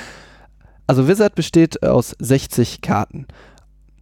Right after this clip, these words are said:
Die sechzig Karten sind aufgeteilt in vier Farben, blau, gelb, grün und rot.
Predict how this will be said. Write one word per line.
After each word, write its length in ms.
Die 260
sechzig 360
Karten 300
sind 160
aufgeteilt 560
in 220
vier 320
Farben, 460
blau, 440
gelb, 440
grün 280
und 160
rot. 280